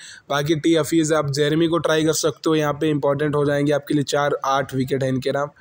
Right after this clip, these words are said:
इसके अलावा मोजुल हसन को मैंने पिक कर लिया, ताहिर हफीज़ हैं यहाँ से, बाकी उनजुकुल हैं यहाँ पे, और नीचे से अगर बात की जाए जरमी आप ट्राई कर सकते हो यहाँ पे। तो मैं यहाँ पे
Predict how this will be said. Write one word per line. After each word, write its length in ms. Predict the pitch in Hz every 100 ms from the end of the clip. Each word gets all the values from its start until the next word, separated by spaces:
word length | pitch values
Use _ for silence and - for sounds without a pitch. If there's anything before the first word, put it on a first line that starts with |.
| - - - - _
इसके 220 | 139 -
अलावा 180 | 160 160
मोजुल 320 | 156 147 156
हसन 260 | 143 160 151
को 100 | 151
मैंने 180 | 151 147
पिक 180 | 151 139
कर 80 |
लिया, 180 | 147 151
ताहिर 320 | 147 139 143 143
हफीज़ 460 | - 143 147 139
हैं 80 | 143
यहाँ 220 | 143 143
से, 340 | 135 147 143 143 - _ - - - - - - - _
बाकी 280 | 135 135 156
उनजुकुल 640 | 151 143 123 131 147 151
हैं 160 | 151 151
यहाँ 200 | 151 147 143
पे, 240 | 151 147 143
और 400 | - 131 127 127
नीचे 300 | 127 117 139
से 160 | 147
अगर 220 | 135 135 135
बात 200 | 135 131
की 100 | 135
जाए 140 | 139
जरमी 460 | 127 127 170 202 196
आप 160 | 139 131
ट्राई 240 | 135 131
कर 120 | 131 131
सकते 340 | - 131 -
हो 40 | 131
यहाँ 180 | 127 139
पे। 120 | 160 - - - - -
तो 60 |
मैं 100 | 143
यहाँ 140 | 165 170
पे 380 | 160 180 175